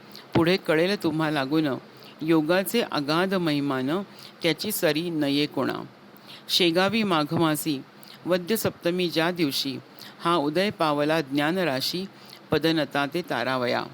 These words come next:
त्यावेळची तुम्हा कथा सांगतो मी ऐका आता. एक भ्राविक गृहस्थ होता, नाम ज्याचे देवीदास.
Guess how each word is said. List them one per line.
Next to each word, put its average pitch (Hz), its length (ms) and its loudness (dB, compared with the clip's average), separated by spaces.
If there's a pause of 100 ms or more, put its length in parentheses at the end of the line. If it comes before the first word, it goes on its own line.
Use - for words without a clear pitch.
(800)
त्यावेळची 208 580 2
तुम्हा 170 360 0
कथा 151 420 -2 (540)
सांगतो 185 460 2
मी 190 140 0
ऐका 170 400 0
आता. 123 340 0 (460)
एक 180 220 2
भ्राविक 156 580 2
गृहस्थ 160 480 0
होता, 147 400 -2 (400)
नाम 170 320 2
ज्याचे 147 440 2
देवीदास. 135 600 0